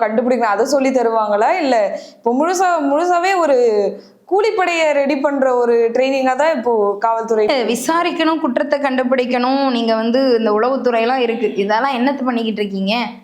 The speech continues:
Speaker 2: ஆம்ஸ்ட்ராங்கோட படுகொலை என்னாச்சு? ஓ, நீங்க உளவுத்துறையெல்லாம் இருந்து அவரை காப்பாத்திருக்க முடியும்ல.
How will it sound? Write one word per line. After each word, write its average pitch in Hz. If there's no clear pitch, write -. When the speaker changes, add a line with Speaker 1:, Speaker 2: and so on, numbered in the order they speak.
Speaker 2:
ஆம்ஸ்ட்ராங்கோட 233
படுகொலை 220
என்னாச்சு? 202
ஓ, 202
நீங்க 233
உளவுத்துறையெல்லாம் 302
இருந்து 302
அவரை 294
காப்பாத்திருக்க 277
முடியும்ல. 240